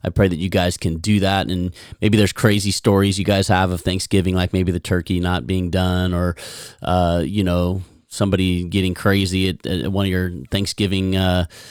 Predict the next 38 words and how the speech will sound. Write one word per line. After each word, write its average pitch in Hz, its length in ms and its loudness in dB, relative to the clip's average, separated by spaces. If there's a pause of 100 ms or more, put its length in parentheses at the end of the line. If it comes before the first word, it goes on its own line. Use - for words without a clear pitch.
(360)
uh, 87 300 2
gatherings, 107 720 2
but, 107 320 2
um, 98 340 2
it 127 140 2
is 147 120 4
a 120 60 2
time 104 360 2
that 87 120 2
we 95 80 2
get 98 140 -2
together 90 460 2
and 85 300 -4
just 90 160 -4
be 87 120 -2
thankful 82 480 -2
for, 85 400 0
um, 82 240 -4
for 127 120 -2
a 123 60 6
lot 95 240 4
of 90 120 0
things. 85 380 -2
And 85 120 -4
so 95 160 2
that's 117 180 2
why 123 80 6
I 117 60 6
wanted 104 200 2
to 95 60 -2
get 95 80 2
on 92 80 2
here 95 160 0
today 87 380 0
and 85 100 -2
just - 220 -6
do, 92 300 2
uh, 85 160 2